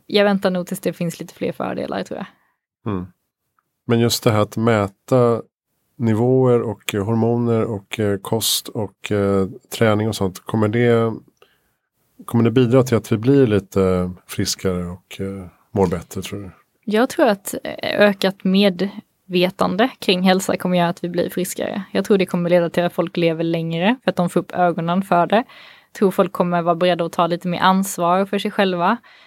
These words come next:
Speaker 1: Eh, det är många som tycker att vården i Sverige havererar och att det är svårt att få hjälp. Och med det så tror jag att folk kommer vara mer beredda att faktiskt betala för hjälp och kanske vara mer proaktiva. Att man inte, eh, väntar tills att man har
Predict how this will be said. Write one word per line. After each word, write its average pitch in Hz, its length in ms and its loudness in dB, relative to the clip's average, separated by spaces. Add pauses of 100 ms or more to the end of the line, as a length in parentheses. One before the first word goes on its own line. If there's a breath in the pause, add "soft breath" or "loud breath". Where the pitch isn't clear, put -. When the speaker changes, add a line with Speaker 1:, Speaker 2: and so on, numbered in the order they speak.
(300 soft breath)
Speaker 1:
Eh, 185 300 2
det 170 80 2
är 185 40 4
många 190 300 4
som 185 160 -2
tycker 175 280 -2
att 170 300 -4 (100)
vården 175 560 0
i 190 40 -2
Sverige 180 360 0
havererar 175 720 2
och 170 80 0
att 175 60 -4
det 180 80 -2
är - 20 -2
svårt 175 240 -6
att - 80 -8
få 175 80 -2
hjälp. 170 680 0 (280 loud breath)
Och - 420 0
med 190 220 0
det 175 220 2
så 196 100 -2
tror 190 160 0
jag 175 100 2
att - 200 -8 (380)
folk 190 220 0
kommer 180 200 0
vara 170 120 4
mer 170 200 0
beredda 170 360 0
att 165 80 -4
faktiskt - 240 -8
betala 175 560 0
för 208 120 -2
hjälp 190 340 0
och 185 80 -10
kanske 180 200 0
vara 170 120 -2
mer 170 160 -6
proaktiva. 180 880 0 (540 loud breath)
Att - 200 -2
man 190 120 2
inte, 185 340 0
eh, 170 340 2 (320)
väntar 202 680 2
tills 180 320 -6
att - 240 -6
man 175 140 -4
har 185 280 -2